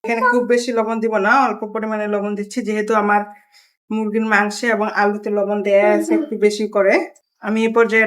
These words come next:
ঢাকনা দিয়ে দিব, অপেক্ষা করব চালটা সেদ্ধ হওয়ার জন্য।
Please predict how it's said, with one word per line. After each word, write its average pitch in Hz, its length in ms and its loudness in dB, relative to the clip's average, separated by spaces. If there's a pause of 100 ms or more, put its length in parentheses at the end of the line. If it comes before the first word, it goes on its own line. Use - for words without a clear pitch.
ঢাকনা 202 360 -2
দিয়ে 220 220 4
দিব, 202 140 -2 (720)
অপেক্ষা 214 480 -4
করব 202 180 0 (800)
চালটা 202 380 -2
সেদ্ধ 202 180 -6 (100)
হওয়ার 190 240 -4
জন্য। 190 200 -4